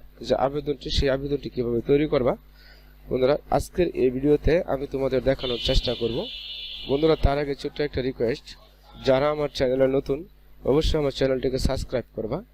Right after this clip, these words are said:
এবং পাশে থাকা নোটিফিকেশনটি on করে রাখবা। বন্ধুরা, আজকের এই ভিডিওতে আমি সুন্দর করে বিস্তারিত মসজিদ এবং মাদ্রাসার যে অনুদানের দরখাস্তটি বা অ্যাপ্লিকেশনটি, সেটি দেখানোর চেষ্টা করব।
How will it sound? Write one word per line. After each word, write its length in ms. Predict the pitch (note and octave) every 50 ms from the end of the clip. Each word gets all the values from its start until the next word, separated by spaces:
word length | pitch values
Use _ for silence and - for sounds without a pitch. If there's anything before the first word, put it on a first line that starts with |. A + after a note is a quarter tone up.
| _ - - - - -
এবং 280 | - B2+ C#3 D3+ D3 - -
পাশে 240 | D3+ D3 - C#3
থাকা 240 | - - C#3 B2 C3+
নোটিফিকেশনটি 720 | C3 C#3 C#3 D3+ C#3+ C#3 C#3+ B2+ B2 - - D3 D3 F#3 -
on 220 | - - B2+ A#2+
করে 200 | - - - G#2+
রাখবা। 300 | F#3+ - - - - - - - - - - - - - - -
বন্ধুরা, 320 | - C3 D3 D3 C#3+ D#3 - -
আজকের 360 | - - - - - E3 D3
এই 200 | - - B2+ C3
ভিডিওতে 480 | B2 C#3 C3+ C3+ B2 - - A#2+ E3 G#3+ -
আমি 160 | B2 C3+ B2+
সুন্দর 440 | - - - C#3 D3+ D3+ E3 D#3+ D3+
করে 300 | - - A#2+ B2+ E3+ C4 - - - - - - - - -
বিস্তারিত 640 | A2 B2+ C3+ - - - C#3+ C#3+ C#3 - - C#3+ G#3+ - _ _ _ _ _ _ - A#2+
মসজিদ 400 | B2+ C3+ C3+ - - C#3+ D3+ D3 - - -
এবং 260 | - C3+ C3+ C#3 C#3
মাদ্রাসার 460 | C3 B2+ C3+ - C#3+ D3 - - B2
যে 120 | A2+ A#2 -
অনুদানের 500 | - C3+ C#3+ D3+ D3 - D3 C#3 C#3 B2+
দরখাস্তটি 720 | B2 C3 C3+ - - A#2+ - - - A2+ - D#3 F#3+ B3 - - - - -
বা 120 | A#2+ A#2 - -
অ্যাপ্লিকেশনটি, 720 | - - C#3+ - D#3+ D3+ - A#2+ - - A#2 A2+ A#2 A2 G#2
সেটি 280 | - - A#2+ - -
দেখানোর 320 | A2+ A#2+ B2+ - A#2+ A2+ A2
চেষ্টা 320 | - - A#2 - - A2
করব। 280 | G2 A2 A2+ C3 G3+